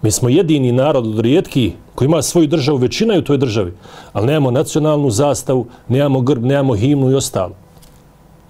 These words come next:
To što mi možda nosimo u srcu ljiljane, imamo neku simpatiju jer smo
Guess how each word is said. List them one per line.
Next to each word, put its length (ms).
To 160
što 160
mi 120
možda 280
nosimo 400
u 40
srcu 360
ljiljane, 300
imamo 320
neku 400
simpatiju 580
jer 60
smo 180